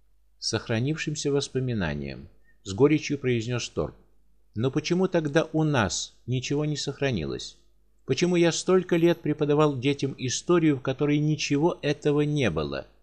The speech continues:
Египет, Древний Рим, Арабский халифат, Британская империя, что ничего этого не было?» Всё это было. Было на той старой земле, но не здесь.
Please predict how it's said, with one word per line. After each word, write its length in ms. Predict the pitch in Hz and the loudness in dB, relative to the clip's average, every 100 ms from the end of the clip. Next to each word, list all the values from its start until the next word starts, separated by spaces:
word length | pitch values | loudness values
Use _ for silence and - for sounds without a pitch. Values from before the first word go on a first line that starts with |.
| _ _ _ | _ _ _
Египет, 680 | 104 123 101 113 143 131 117 | -2 0 2 0 0 -2 -4
Древний 440 | 98 139 123 101 90 | 2 4 4 2 2
Рим, 300 | 104 131 131 - _ - | 0 -2 -8 -20 _ 0
Арабский 460 | 127 147 - 139 | 2 0 -2 -6
халифат, 640 | 123 117 107 92 107 120 123 | -2 -2 -2 -2 0 0 0
Британская 640 | 110 120 131 - - 101 | -2 0 -2 -2 -2 0
империя, 540 | 92 87 87 107 117 - _ _ | -2 -2 0 0 -2 -6 _ _
что 180 | - 135 | -2 0
ничего 400 | 143 - 165 185 | 0 2 2 2
этого 340 | 151 147 127 107 | 0 0 0 0
не 320 | 87 90 120 | 0 0 -2
было?» 320 | 151 160 165 - _ _ _ _ _ _ _ _ | -2 -4 -6 -12 _ _ _ _ _ _ _ _
Всё 180 | - 104 | -2 0
это 220 | 107 120 | 0 -2
было. 420 | 87 82 85 80 - _ | -2 -2 -4 -8 -18 _
Было 380 | - 135 147 101 | 0 4 6 4
на 160 | 95 120 | 0 0
той 180 | 131 107 | -2 -2
старой 380 | - 123 101 | -2 0 0
земле, 480 | 98 120 113 95 76 - - - | 0 -2 0 -2 -2 -10 -20 -8
но 120 | 117 | -4
не 160 | 113 92 | -2 -4
здесь. 500 | 80 78 69 - | -4 -6 -6 -10